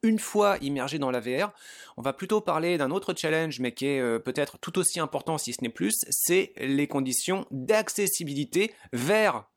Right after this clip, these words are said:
la V R. C'est-à-dire, comment est-ce que, euh, vous, moi, le grand public, n'importe qui, en fait, peut,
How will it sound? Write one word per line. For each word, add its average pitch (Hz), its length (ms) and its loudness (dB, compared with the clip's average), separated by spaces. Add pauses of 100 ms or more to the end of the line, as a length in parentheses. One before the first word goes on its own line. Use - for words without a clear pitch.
la 127 120 0
V 123 260 -2
R. 101 100 -6 (400)
C'est-à-dire, 143 680 0
comment 165 260 0
est-ce 180 140 -2
que, 170 360 2
euh, 113 560 -2
vous, 180 440 2
moi, 170 400 4
le 165 100 2
grand 143 220 -2
public, 147 580 -2
n'importe 131 400 -2
qui, 185 220 -2
en 139 100 0
fait, 175 360 0 (520)
peut, 233 280 2